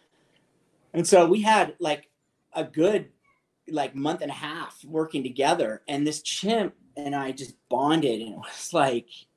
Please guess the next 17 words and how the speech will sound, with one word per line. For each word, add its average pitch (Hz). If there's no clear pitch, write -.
it 156
was 160
the 170
most, 170
it 165
was, 180
it 196
was 185
a 175
life-changing 165
experience 120
working 127
with 107
this -
chimpanzee. 110
He, 143
he 151